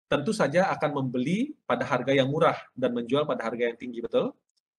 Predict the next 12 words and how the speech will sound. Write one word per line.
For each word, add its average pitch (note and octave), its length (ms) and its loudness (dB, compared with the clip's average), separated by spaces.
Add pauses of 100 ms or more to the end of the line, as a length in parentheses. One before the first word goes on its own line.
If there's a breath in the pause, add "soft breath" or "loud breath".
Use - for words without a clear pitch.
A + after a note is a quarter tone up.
(680)
Tadi C#3 320 2
ingat, D3+ 240 0 (240)
pad-, C#3 240 2 (320)
sebulan D#3 480 6
yang D3+ 80 2
lalu F3 560 4
orang-orang D3+ 480 4
membeli D3+ 320 0
pada C3+ 240 -2
harga C3+ 240 -2
sepuluh C3 240 0
ribu. G#2 320 -10